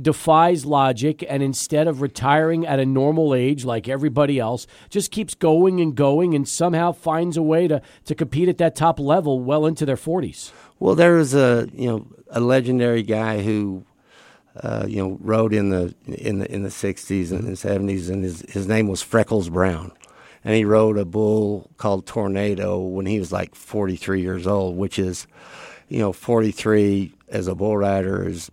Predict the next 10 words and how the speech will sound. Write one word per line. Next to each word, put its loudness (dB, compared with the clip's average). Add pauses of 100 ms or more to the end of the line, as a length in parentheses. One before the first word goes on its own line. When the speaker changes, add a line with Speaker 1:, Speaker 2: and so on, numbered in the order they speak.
(440)
Speaker 2:
be -2
like -4 (540)
Brady 0
probably 0
playing -4
till -2
he's -4 (800)
fifty-three. -2
Speaker 1:
Yeah. -4 (500)
Speaker 2:
Uh, 2